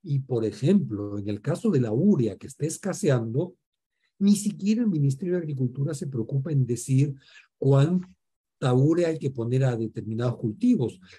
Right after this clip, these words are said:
Entonces se sabe que hay cultivos a los que se, el agricultor le pone más urea de la que necesita el cultivo, con lo cual está,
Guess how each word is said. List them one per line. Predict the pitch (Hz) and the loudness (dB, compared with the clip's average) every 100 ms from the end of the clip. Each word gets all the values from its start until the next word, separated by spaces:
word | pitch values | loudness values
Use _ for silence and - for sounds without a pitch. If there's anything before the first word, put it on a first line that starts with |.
| _ | _
Entonces | 131 120 160 143 208 139 | -4 -4 -4 -2 -2 0
se | 131 | -2
sabe | 160 180 202 | 0 0 0
que | 165 139 | 2 0
hay | 180 - _ - _ | 0 -6 _ -20 _
cultivos | - 127 - 180 196 180 - - | -4 -4 -4 -4 -4 -6 -14 -6
a | 117 | -4
los | 127 | -2
que | 135 | -4
se, | 131 113 - | -8 -8 -8
el | 117 110 | -6 -6
agricultor | 107 113 110 110 180 165 | -4 -6 -6 -6 -2 -2
le | 127 | 2
pone | 156 165 170 _ _ _ _ _ - | 2 0 -4 _ _ _ _ _ 0
más | 139 147 156 156 | 4 4 2 -4
urea | 165 175 208 - _ _ | -2 -2 -4 -10 _ _
de | 131 | 0
la | 123 113 | 0 0
que | 113 | -2
necesita | 104 107 - 151 | -2 -8 -6 -6
el | 135 | -4
cultivo, | 139 135 247 120 - _ _ - _ _ | -4 0 0 0 -4 _ _ -20 _ _
con | 135 117 | 0 0
lo | 113 | 2
cual | 143 131 - | 2 0 -4
está, | - - 135 | -14 -6 -6